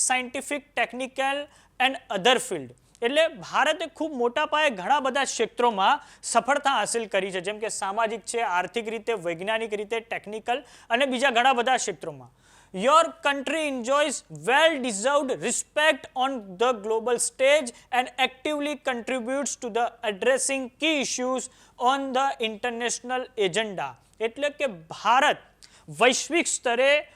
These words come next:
ખૂબ એની પ્રતિષ્ઠા છે અને એ, એને રિસ્પેક્ટ પણ અત્યારે મળી રહ્યું છે. સાથે જ ભારતે વિશ્વના જેટલા પણ કી ઇસ્યુઝ છે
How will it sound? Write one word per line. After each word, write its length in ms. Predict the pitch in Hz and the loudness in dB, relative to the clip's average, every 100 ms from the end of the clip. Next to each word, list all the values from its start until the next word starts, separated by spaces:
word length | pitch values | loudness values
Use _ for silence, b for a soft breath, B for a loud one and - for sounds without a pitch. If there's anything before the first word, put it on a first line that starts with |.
| b _ | b _
ખૂબ 240 | - 320 285 | 0 0 0
એની 220 | 262 294 | -2 -4
પ્રતિષ્ઠા 640 | 254 233 269 262 - 247 | -4 -2 0 0 2 0
છે 260 | 214 233 294 | 0 0 -2
અને 280 | 247 226 269 | -4 -8 -8
એ, 220 | 262 269 277 | -2 -2 -2
એને 200 | 233 262 | -4 -2
રિસ્પેક્ટ 480 | 202 - - 311 - | -4 -2 -2 -2 -2
પણ 140 | 277 | 0
અત્યારે 320 | 233 226 226 | 0 2 0
મળી 240 | 208 190 202 | 0 -2 -2
રહ્યું 200 | 202 208 | -2 -2
છે. 180 | 269 269 | -4 -2
સાથે 520 | - 226 220 294 254 | 0 2 2 4 4
જ 40 | - B B - | 2 B B -12
ભારતે 720 | 151 208 277 294 269 285 285 b 151 | 2 4 4 2 0 0 -2 b -4
વિશ્વના 560 | 180 233 277 320 320 | 0 0 0 -2 0
જેટલા 380 | 247 240 - 294 | -2 -4 -2 -4
પણ 200 | 294 302 | -2 -4
કી 300 | - - 359 | -4 4 4
ઇસ્યુઝ 320 | 277 - 220 | 4 0 -4
છે 280 | - - 143 | -6 -6 -8